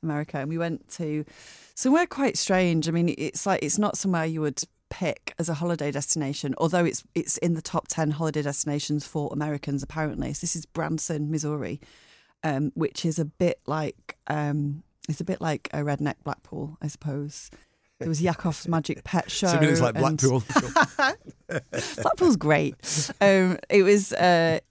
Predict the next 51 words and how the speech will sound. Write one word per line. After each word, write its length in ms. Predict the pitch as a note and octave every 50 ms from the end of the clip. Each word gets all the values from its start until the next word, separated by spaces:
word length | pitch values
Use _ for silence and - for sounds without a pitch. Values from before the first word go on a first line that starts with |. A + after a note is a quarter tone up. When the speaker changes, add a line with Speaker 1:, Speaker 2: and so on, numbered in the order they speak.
| - -
Speaker 1:
yeah, 220 | - G#3 G#3 F#3
and 100 | E3 F#3
there 60 | G3
was 120 | F#3+ F#3+ E3
Dolly 280 | - G3+ F#3 F3+ F3+
Parton's 500 | F3 - F#3+ F3 F3 - - F#3 F3 E3
Dixie 300 | - F#3 - D#3+ - F3+
Stampede 580 | D#3+ - F3 E3 E3 D#3 - E3+ E3 E3 E3 D#3
was 120 | D#3+ -
another 240 | E3 E3 E3 D#3 D#3+
of 80 | D#3+ D3
the 80 | D#3
theatres. 800 | C#3+ - F3 D#3+ D#3 D#3+ - - - D#3+ D#3 D3+ D3+ - - - - _ _ _ _ - _ _
So 140 | - - A3
it 100 | - A#3+
was, 180 | A3+ G#3+ G#3 -
the, 260 | - G3 - G#3+ G3
the, 220 | - - G3 F3 -
the 120 | - G3
town 420 | F#3 - - G#3 G#3 G#3+ G#3 G3 F#3
was 140 | E3+ D#3+ -
just, 320 | - F#3 E3+ - - - -
it 120 | F3 D3+
was, 220 | - E3+ D#3+ - - -
um, 540 | E3 E3 D#3+ D#3 D3+ D3 D3 D3 D3 - - _ _ _ _ _ _ - -
there 100 | E3 F3+
was 100 | E3 D#3
a 40 | E3
strip, 520 | D3+ - - - - F#3 D#3 C3 - - - - _ - - _ _ _ _
the, 80 | D#3+
what 100 | D3+ -
they 60 | -
called 180 | D3+ - E3 -
the 60 | -
strip, 320 | - - - F3+ E3+ - -
so 120 | - D3+
the 80 | D3 D3
main 220 | D#3+ D#3 D3+ D#3
road 180 | D3+ D3 D3 -
through 160 | - E3 C#3+
town, 400 | - - F3 E3 D#3+ D#3 D#3 -
and 100 | - D#3+
there 80 | D#3+
was 80 | D#3+ D#3
just 260 | - - E3 - - -
theatres 580 | - - F#3 E3+ D#3+ E3 - - E3 D#3 D3+
and 100 | D3+ D3+
shows, 460 | - - E3 D#3 D3+ D3+ D3+ D3+ - - - - - - _ _ _ _ _ _ _ _ _ _ _
uh, 180 | E3+ E3 E3 D#3+
and 120 | - F3 F3+
malls 520 | F3+ F3 F3 F#3 G3 F#3 F3 - - -